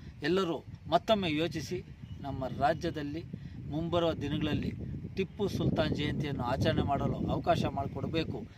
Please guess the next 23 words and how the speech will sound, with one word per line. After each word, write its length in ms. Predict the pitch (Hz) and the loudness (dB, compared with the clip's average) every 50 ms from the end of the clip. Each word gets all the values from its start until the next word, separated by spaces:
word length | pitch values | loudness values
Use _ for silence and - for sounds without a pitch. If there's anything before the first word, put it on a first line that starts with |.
| - - | -10 4
ಯಾಕಂದರೆ 440 | 156 165 175 170 175 156 165 170 156 | 6 6 8 8 6 4 4 2 2
ಈಗ 80 | 151 165 | 4 4
ಏನಾಗಿದೆ 400 | 175 180 180 170 156 165 156 151 | 4 4 4 4 2 2 0 0
ಅಂದರೆ 340 | 143 139 160 165 143 120 | -2 -2 0 0 0 0
ನೋಡಿ, 220 | 131 147 156 151 147 | -2 -2 -2 -2 -2
ಇವತ್ತು 280 | 143 139 - - - | -2 0 0 0 0
ಟಿಪ್ಪು 280 | - - - - - - | 0 0 2 4 4 4
ಜಯಂತಿ 360 | - 165 170 165 143 - - - - - - - - - 151 | 4 4 2 4 2 2 2 4 6 8 8 8 8 6 4
ಅಂತ 120 | 165 185 | 6 8
ಒಂದು 240 | 185 175 175 160 156 | 8 8 8 6 4
ಮಹಾನ್ 340 | 143 151 143 170 208 214 196 | 4 6 8 8 8 8 8
ವೀರನ 300 | 180 190 185 190 180 180 | 6 6 6 6 4 4
ಜಯಂತಿ 380 | - 156 160 180 180 - - | 8 10 10 10 12 10 10
ದಿವಸ 200 | - - - - 170 - - - - - - - - - - - | 10 10 8 6 8 10 10 10 12 12 12 12 10 10 8 10
ದೇವನಹಳ್ಳಿಗೆ 460 | 196 214 220 220 208 202 196 175 180 | 8 8 10 8 8 8 8 8 8
ಹೋದರೆ 240 | 175 170 180 190 208 - - - - - - - | 6 6 8 8 6 6 4 2 0 2 6 6
ಅಲ್ಲಿ 140 | 170 185 180 | 6 6 8
ಮಾಲಾರ್ಪಣೆ 580 | 170 175 185 208 220 220 220 208 208 185 190 | 10 10 12 12 12 12 12 10 6 4 4
ಮಾಡೋದಕ್ಕೆ 420 | 175 175 180 175 180 170 175 170 - | 6 6 6 6 6 4 4 6 6
ಕೂಡ 120 | 180 180 | 6 4
ತೊಂದರೆ 340 | 180 - 165 151 147 156 165 | 4 4 2 2 4 4 6
ಮಾಡ್ತಾ 260 | 147 143 - - 135 | 6 6 4 4 4
ಇದ್ದಾರೆ. 540 | 123 - 120 123 135 147 - - - - | 2 4 4 2 2 0 0 -2 -4 -4